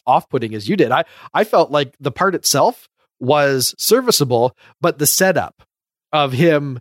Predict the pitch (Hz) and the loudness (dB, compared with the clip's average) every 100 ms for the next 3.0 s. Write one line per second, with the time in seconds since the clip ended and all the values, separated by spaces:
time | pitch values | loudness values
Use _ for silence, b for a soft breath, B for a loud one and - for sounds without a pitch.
0 | _ - 160 143 123 156 139 139 139 120 | _ -2 -2 -2 -4 -2 0 0 -2 -4
1 | 139 127 117 220 233 135 123 b b - | -6 -4 -4 -4 0 -2 -2 b b -2
2 | 156 143 180 180 117 143 180 165 151 147 | 0 4 4 4 2 0 2 2 0 -2